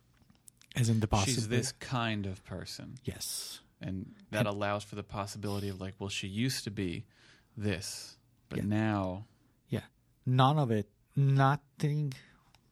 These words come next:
Speaker 1: bold statement. None of the things that have to do with person
Speaker 2: Mm-hmm.
Speaker 1: are fixed. Everything is always, it's always possible for the things that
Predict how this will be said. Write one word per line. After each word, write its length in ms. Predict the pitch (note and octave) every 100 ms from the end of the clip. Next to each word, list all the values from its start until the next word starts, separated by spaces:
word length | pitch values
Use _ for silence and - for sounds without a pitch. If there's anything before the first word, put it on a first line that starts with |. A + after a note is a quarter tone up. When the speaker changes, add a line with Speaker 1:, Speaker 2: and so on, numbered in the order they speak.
| _ - - -
Speaker 1:
bold 200 | F#2 -
statement. 360 | - - - - - - - -
None 460 | C#3+ C3 D#3 D#3+ F#3+
of 100 | D#3
the 120 | D#3
things 340 | C#3 C3+ B2
that 80 | B2
have 120 | A2+
to 140 | - A2+
do 220 | A2+ A2
with 220 | A2 A2+ - _ _
person 800 | - G#2 G2+ - - F2+ F#2 G2+ -
Speaker 2:
Mm-hmm. 320 | G#2+ G#2+ C3+ C3+ -
Speaker 1:
are 120 | G2 -
fixed. 720 | - - G#2 - - - - _ _ _ _ _ _ _ _ _ _ _ _ _ _ _ _ -
Everything 540 | A2+ A2 G#2+ G2+ G2 - _ _ -
is 540 | A2+ F#2 F#2+ - - - -
always, 640 | A2+ G#2+ G2+ G2 G2 - _ _ _ _ _ _ _ _ _ _ _ _ -
it's 140 | C#3
always 260 | C#3 C#3+ B2+
possible 380 | - G#2+ - G#2
for 160 | G#2
the 120 | F#2 G2
things 300 | A2 G#2
that 120 | G#2